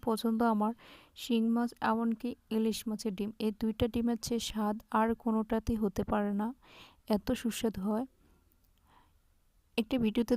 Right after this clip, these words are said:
দেখেছো কতগুলা শিং মাছ আনা হয়েছে, ওই শিং মাছগুলার, সবগুলা শিং মাছে এতগুলা ডিম হয়েছে, তাই এভাবে আমি শিং মাছটার ডিমগুলা ভেজে নিব। প্রথমে আমি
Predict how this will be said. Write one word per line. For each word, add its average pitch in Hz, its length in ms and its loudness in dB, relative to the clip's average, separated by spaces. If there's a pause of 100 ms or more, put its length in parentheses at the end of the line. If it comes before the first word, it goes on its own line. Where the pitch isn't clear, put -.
দেখেছো 214 320 2 (120)
কতগুলা 233 320 2 (100)
শিং 214 140 2 (100)
মাছ 226 140 0 (680)
আনা 226 240 4
হয়েছে, 208 300 2 (220)
ওই 240 120 4 (140)
শিং 226 180 0 (100)
মাছগুলার, 214 480 2 (120)
সবগুলা 240 460 2
শিং 220 180 -2
মাছে 226 180 0 (160)
এতগুলা 240 380 0 (100)
ডিম 233 220 2
হয়েছে, 226 260 0 (160)
তাই 214 160 2 (680)
এভাবে 240 340 4 (140)
আমি 202 180 4 (840)
শিং - 240 0
মাছটার 240 320 2 (120)
ডিমগুলা 226 380 4 (100)
ভেজে 190 280 0
নিব। 208 140 0 (2250)
প্রথমে 254 380 4
আমি 208 160 2